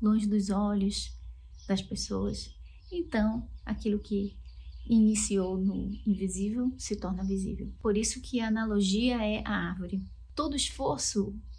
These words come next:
principal deve ser em termos energéticos, no mundo invisível. Então, nessa lei diz que existem os dois planos, o plano superior e o plano inferior. O plano superior representando o plano do invisível,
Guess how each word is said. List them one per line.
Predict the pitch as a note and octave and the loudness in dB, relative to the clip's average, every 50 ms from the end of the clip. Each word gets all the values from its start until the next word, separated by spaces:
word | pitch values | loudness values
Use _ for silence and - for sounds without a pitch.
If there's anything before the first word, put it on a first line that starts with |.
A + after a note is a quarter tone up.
| - - | -4 0
principal | C4+ C4 C#4+ D4 D#4+ D4+ - - A#3 G#3 - - G3 G3+ A3+ A#3+ A#3 G3+ G3 F#3+ - - - | 2 2 4 4 2 2 2 2 0 0 0 0 0 2 2 2 2 0 -2 -4 -6 -8 -4
deve | G3+ F#3 F#3 F#3+ A3 A#3+ C4 C#4 C#4 A3 G#3+ G#3+ | -2 0 2 2 2 2 2 0 2 2 2 2
ser | G#3 - - - G3+ A3 A3+ A3+ G#3+ - - - - - | 2 2 0 0 -2 -2 0 -2 -2 -4 -8 -10 -4 0
em | B3 A3 | 2 2
termos | G#3+ A#3 A#3 A#3+ A#3 A#3 A3+ G#3+ G#3 - - - | 4 4 2 2 2 2 2 0 -2 -4 -4 -2
energéticos, | - A#3+ A#3 B3+ C4+ B3+ A3 G3 G3+ F#3+ G3 F#3+ - - - - G3 - - - - | 2 4 4 6 6 4 4 4 4 2 2 0 -2 -6 -8 -8 -8 -8 -6 0 6
no | A3 G#3 A3 | 8 8 8
mundo | G#3+ G#3 G3+ G#3 A3+ B3 B3 C4 C#4 - | 10 8 8 8 8 6 4 4 4 4
invisível. | B3+ B3 A#3+ C4 C4 A#3 G3+ G#3 G3+ G3 G3+ G3+ - - - - - - | 4 4 4 4 2 2 4 4 4 4 0 -2 -4 -6 -12 -16 -18 -6
Então, | - - G#3 | 2 4 6
nessa | G3+ G3 G#3+ G#3+ G#3+ A3 | 6 6 6 4 2 2
lei | G#3 G#3 A3+ B3 B3 A3+ G#3+ | 2 4 4 4 4 4 2
diz | G3 G3 - - | 2 0 0 -2
que | - - | 0 2
existem | A3 G3+ G#3+ A3+ G#3+ - A3+ G#3+ | 2 2 2 0 0 2 4 6
os | G#3+ G3 | 6 6
dois | G#3+ A3 A#3+ - | 6 4 2 0
planos, | - - - G#3 G#3+ G#3+ A3 G#3 F#3+ F#3+ F#3+ G3 | -4 -2 0 0 2 2 4 4 4 2 2 -2
o | - - | -2 -2
plano | - G3 G3 G3 | 0 0 2 2
superior | G#3 - - - G3 G3 G3+ G#3 G#3 A3+ A#3+ A#3+ B3 B3 | 0 -2 -2 0 2 4 4 4 4 4 4 4 2 2
e | A#3+ A3+ | 0 0
o | G#3+ | 0
plano | - A3+ A3 A3 A3 A3+ A3+ | 0 0 2 2 2 2 0
inferior. | A#3+ - - B3+ B3 B3+ A#3+ A3 G3+ G#3 G3+ - - - - - - - - | 0 -2 -2 0 0 2 4 4 4 2 0 -4 -12 -14 -14 -14 -12 -12 -6
O | - | 0
plano | - A3 G#3 G#3 | 4 6 6 6
superior | G#3 - - A3+ G#3 G#3+ G#3+ G3+ | 4 2 0 2 4 4 4 4
representando | G3 G#3 G#3 - A3 A3 G3+ G3+ F#3+ F#3+ G3 - A3+ A3+ A#3 A3+ G#3+ G#3 G#3+ - | 4 2 2 2 2 2 2 4 4 2 2 2 2 2 4 4 2 2 0 -4
o | G#3 | -6
plano | - - - A3 G#3+ A3+ A#3 A#3+ A3 A3 G3+ | -6 -2 2 2 4 4 4 4 4 4 4
do | G3+ A3 | 4 4
invisível, | A#3+ B3+ C4+ C4+ C#4 B3 G3 F#3+ G3 G3+ G#3 G#3+ A3 G3 G3 F#3 F3 F#3 F#3+ | 4 4 4 4 2 2 2 4 6 6 6 6 6 6 4 2 0 0 -2